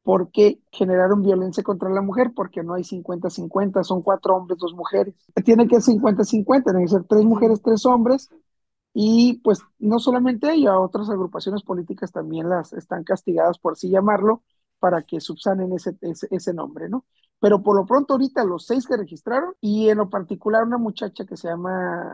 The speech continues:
Speaker 1: Carol Naomi, creo. En la foto del ine está de rojo.
Speaker 2: Ajá.
Speaker 1: Se me olvida el nombre ahorita. Carol, Carol Gamboa Rodríguez.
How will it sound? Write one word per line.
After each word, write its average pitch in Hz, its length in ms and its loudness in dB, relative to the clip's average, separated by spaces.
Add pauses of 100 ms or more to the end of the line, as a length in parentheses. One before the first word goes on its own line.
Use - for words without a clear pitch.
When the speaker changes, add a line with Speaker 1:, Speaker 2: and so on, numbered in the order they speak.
(240)
Speaker 1:
Carol 180 360 4
Naomi, 165 460 0
creo. 175 260 -2
En 226 140 4
la 226 100 6
foto 269 340 2
del 254 200 2
ine 247 240 -2
está 226 200 -4
de 220 120 0
rojo. 165 260 -10 (120)
Speaker 2:
Ajá. 208 180 -2
Speaker 1:
Se 269 80 -4
me 185 80 -8
olvida 214 220 -2
el 208 100 -6
nombre 170 240 -8
ahorita. 160 480 -12
Carol, 247 420 2
Carol 233 320 -6
Gamboa 180 400 -8 (140)
Rodríguez. 147 560 -16